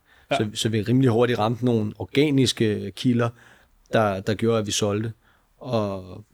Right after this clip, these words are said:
Speaker 2: også bare fik åbnet op for fragt til de, til de steder. Det var en af de sådan helt store bloks. Det ville være enormt svært at sende varen.
Speaker 1: Ja.
Speaker 2: Det næste var, øh, kundeservice-delen i det. Vi kan ikke, øh, vi kan simpelthen ikke sende til udlandet, uden at vi kan svare folk.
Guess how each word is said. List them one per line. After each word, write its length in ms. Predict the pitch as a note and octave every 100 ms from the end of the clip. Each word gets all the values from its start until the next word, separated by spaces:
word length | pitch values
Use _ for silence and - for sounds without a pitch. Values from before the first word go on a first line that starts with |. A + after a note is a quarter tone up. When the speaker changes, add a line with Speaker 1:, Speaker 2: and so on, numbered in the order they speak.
| -
Speaker 2:
også 200 | A#2 -
bare 120 | A2
fik 100 | A2+
åbnet 220 | G#2 G2+ A2
op 60 |
for 80 | A2+
fragt 320 | - G2+ -
til 160 | - A#2
de, 100 | A#2 -
til 180 | A2
de 80 | A2
steder. 300 | - G#2+ G2+
Det 180 | - B2
var 60 | A#2+
en 140 | A2
af 80 | F#2+
de 100 | F#2+
sådan 220 | - G2
helt 140 | A#2+
store 200 | A2 G#2
bloks. 260 | F#2+ F#2 F#2
Det 40 | G#2
ville 60 |
være 100 | G2+
enormt 240 | A2 B2 A#2
svært 160 | A#2
at 60 | G2+
sende 360 | - A2 A#2 A2
varen. 320 | F#2 F#2 F#2 _ _ C#3+
Speaker 1:
Ja. 80 | - - D#3+ _ _ _
Speaker 2:
Det 80 | A2+
næste 340 | A#2 C#3 D#3 B2+
var, 240 | A2 G2
øh, 180 | G2 F#2+
kundeservice-delen 1080 | - C3+ C3+ C#3+ - A#2 G#2+ - G#2 G#2 G#2
i 100 | G#2
det. 300 | A2+ G#2 A2
Vi 80 | A2
kan 120 | A#2
ikke, 260 | A#2 -
øh, 420 | B2 G#2+ G2+ G2+ G2+
vi 120 | G#2+
kan 160 | - A#2
simpelthen 240 | C3+ A#2
ikke 120 | A#2
sende 260 | - A#2 B2
til 120 | A#2
udlandet, 300 | A2+ A#2 G#2
uden 100 | G#2+
at 60 | A2+
vi 100 | G#2+
kan 100 | F#2
svare 300 | - G2+ G#2+
folk. 320 | A2+ G#2